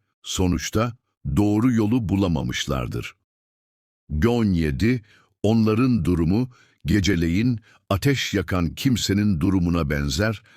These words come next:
Ateş tam çevresini aydınlattığı sırada Allah ışıklarını yok eder de onları göremez bir şekilde karanlıklar içinde bırakıverir.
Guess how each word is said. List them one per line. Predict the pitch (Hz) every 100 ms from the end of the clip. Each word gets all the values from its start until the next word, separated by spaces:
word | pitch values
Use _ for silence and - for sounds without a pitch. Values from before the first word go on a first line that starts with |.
| - -
Ateş | 95 117 117 - -
tam | - 131 123
çevresini | 104 101 92 92 - 95
aydınlattığı | - 85 85 - 92 85 - 104 101
sırada | - 92 92 95 120 - - - -
Allah | 95 104 110 92 -
ışıklarını | 107 - 101 92 95 87 92
yok | 80 92 -
eder | 82 80 78 69
de | 92 90 - - - -
onları | 110 113 117
göremez | 95 113 120 110 101 82
bir | 87
şekilde | - 87 92 85 101 101
karanlıklar | 95 92 90 85 - 92
içinde | 78 - 76 82 73
bırakıverir. | 78 71 82 67 57 57 -